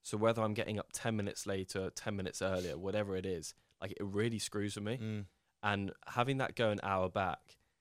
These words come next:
Speaker 1: the first few, I think I said this to you on the phone the other day, I was like, the first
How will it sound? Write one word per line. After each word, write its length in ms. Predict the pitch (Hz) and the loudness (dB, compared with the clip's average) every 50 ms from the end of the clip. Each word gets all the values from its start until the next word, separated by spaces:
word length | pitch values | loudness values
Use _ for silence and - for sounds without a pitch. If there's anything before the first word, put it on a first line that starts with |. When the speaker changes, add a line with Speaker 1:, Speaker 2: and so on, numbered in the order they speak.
| _ _ _ _ _ | _ _ _ _ _
Speaker 1:
the 80 | - 110 | -14 -10
first 360 | - - 127 139 143 139 - | -2 2 4 6 6 4 2
few, 140 | - 127 - | 0 0 -2
I 40 | - | 0
think 160 | - 143 139 | 0 0 0
I 120 | 113 117 110 | 2 2 0
said 200 | - - 151 123 | 0 0 0 -2
this 160 | 107 98 - | -2 -4 -2
to 80 | - 104 | 0 0
you 60 | 95 | 0
on 60 | 95 | 0
the 60 | 92 | 0
phone 280 | 90 - 117 107 101 92 | 0 2 2 2 2 0
the 60 | 92 | -2
other 120 | 90 95 | -6 -4
day, 100 | 92 104 | -2 0
I 60 | 98 90 | 0 0
was 120 | 92 90 | 0 -2
like, 100 | 92 - | -4 -4
the 60 | - - | -6 -6
first 460 | - 131 127 127 113 - - - | -4 -2 -2 0 -2 -4 -6 -10